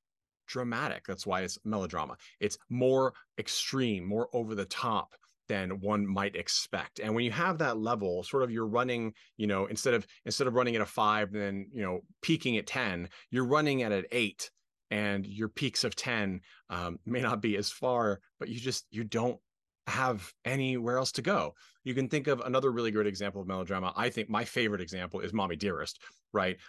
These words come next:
Uh, Faye Dunaway's portrayal, uh, of, of Joan is so truly wildly insane on occasion. Um, the hatchet, hatcheting the tree, um, the, you know, um,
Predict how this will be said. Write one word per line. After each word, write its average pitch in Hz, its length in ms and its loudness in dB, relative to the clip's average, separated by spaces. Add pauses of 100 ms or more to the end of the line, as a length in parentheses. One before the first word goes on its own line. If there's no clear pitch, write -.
Uh, 92 140 -2
Faye 117 200 0
Dunaway's 101 600 0 (260)
portrayal, 104 640 2
uh, 90 320 -2
of, 90 320 -6
of 101 140 -8
Joan 101 360 -2
is 85 320 -2 (760)
so 110 760 0 (340)
truly 131 480 2
wildly 92 720 0
insane 85 540 -2
on 73 160 -6
occasion. - 580 -10 (140)
Um, 80 260 -10 (260)
the 101 60 -2
hatchet, 101 560 0
hatcheting 90 480 -4
the 85 60 -4
tree, 90 580 -2 (280)
um, 82 320 -6
the, 82 280 -2 (200)
you 82 80 -6
know, 78 260 -6 (260)
um, 78 420 -6